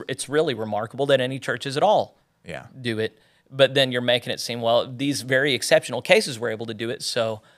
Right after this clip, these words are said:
Speaker 1: we, it's right for us to expect for you to do it. You know,
Speaker 2: Yeah.
Speaker 1: it just seems disingenuous. I'll give you one more disingenuous clip. Oh, I shouldn't have framed it that way.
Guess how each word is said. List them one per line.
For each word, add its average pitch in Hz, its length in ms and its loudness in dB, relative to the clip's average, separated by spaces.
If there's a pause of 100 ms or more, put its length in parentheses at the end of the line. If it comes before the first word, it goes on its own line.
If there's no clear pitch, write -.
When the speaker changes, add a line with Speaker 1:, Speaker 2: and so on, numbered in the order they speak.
(140)
Speaker 1:
we, 135 220 -6
it's - 300 -10
right 127 240 4
for - 140 -4
us - 140 -8
to 104 80 -10
expect - 340 -8
for 98 120 -16
you - 140 -16
to - 100 -20
do - 120 -20
it. - 180 -20 (140)
You 123 80 -6
know, 123 60 -4
Speaker 2:
Yeah. - 60 -8
Speaker 1:
it 127 60 -8
just 131 200 -2
seems 120 240 -6
disingenuous. 107 840 -8 (340)
I'll 143 100 8
give 175 140 2
you 160 100 2
one 156 180 4
more 143 160 2
disingenuous 117 840 -4
clip. 117 260 -4
Oh, 143 220 4
I 117 60 0
shouldn't 120 240 -6
have 110 80 -8
framed 113 260 -6
it 98 80 -16
that 104 200 -2
way. 107 220 -8